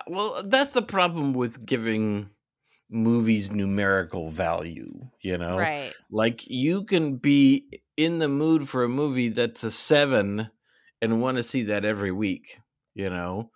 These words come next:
Speaker 1: And not
Speaker 2: Yeah.
Speaker 1: wanna re-see Die Hard or, or Raiders of the Lost Ark every week, you know?
Speaker 2: Right, right. Um, so I think I landed at six and a half, though, just slightly
Speaker 1: Mm-hmm.
Speaker 2: lower than you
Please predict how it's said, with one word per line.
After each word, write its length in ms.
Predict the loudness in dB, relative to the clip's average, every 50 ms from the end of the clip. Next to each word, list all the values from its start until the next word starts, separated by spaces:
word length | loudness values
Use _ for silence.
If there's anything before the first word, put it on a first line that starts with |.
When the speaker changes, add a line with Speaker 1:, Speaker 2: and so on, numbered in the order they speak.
| _ _ _ _ _ -10 _ 0
Speaker 1:
And 160 | 2 2 4
not 260 | 4 4 4 2 2
Speaker 2:
Yeah. 60 | -2
Speaker 1:
wanna 240 | -2 -2 0 0 2
re-see 1000 | 2 2 0 0 -2 -4 -4 -2 0 2 4 4 4 4 4 4 4 4 2 0 -2 -10 -10 0
Die 240 | 4 4 4 6 4
Hard 500 | 2 2 2 2 2 2 0 0 0 -2
or, 340 | -2 0 0 -2 -2 -4 -6 -6
or 400 | -6 -6 -4 -4 -6 -6 -8 -6
Raiders 440 | -4 -2 -2 0 0 -2 -2 -4 -4
of 60 | -6
the 60 | -4
Lost 280 | -4 -4 -4 -6 -6 -4
Ark 260 | -2 -2 -4 -4 -6
every 300 | -6 -6 -6 -4 -8 -8
week, 440 | -8 -10 -12 -14 -14 _ -20 -20 _ _ _ _ _ _ _ _
you 160 | -6 -4 -4
know? 400 | -2 -2 -4 -4 -4 -6 -8 -8 -10
Speaker 2:
Right, 340 | -10 -10 -10 -10 -10 -14 _ _ _ _ _ _ _ _ _
right. 340 | -10 -8 -8 -8 -8 -12 -14 _ _ _ _ _ _ _ _ _ _ _ _ _ _ _ _ _ _ _ _ _ _ _ _ _ _ _ _ _ _ 0
Um, 420 | 2 2 4 4 2 0 -2 -6
so 160 | -4 -2 -2
I 160 | 0 0 -2
think 220 | -4 -6 -8 -4 -2
I 160 | -2 -2 -2
landed 360 | -4 -4 -6 -4 -4 -4 -4
at 200 | -4 -4 -4 -8
six 300 | -8 -8 -8 -8 -6 -6
and 100 | -4 -2
a 80 | -2 -2
half, 380 | 0 0 0 0 0 -4 _ _
though, 260 | -8 -6 -6 -6 -8
just 380 | -12 -12 -12 -12 -12 -14 -20 -16
slightly 460 | -8 -6 -4 -4 -2 -2 -2 -2 -2
Speaker 1:
Mm-hmm. 80 | -2 -2
Speaker 2:
lower 380 | -2 -2 0 -2 -2 -2 -4
than 220 | -4 -6 -8 -6 -6
you 160 | -8 -6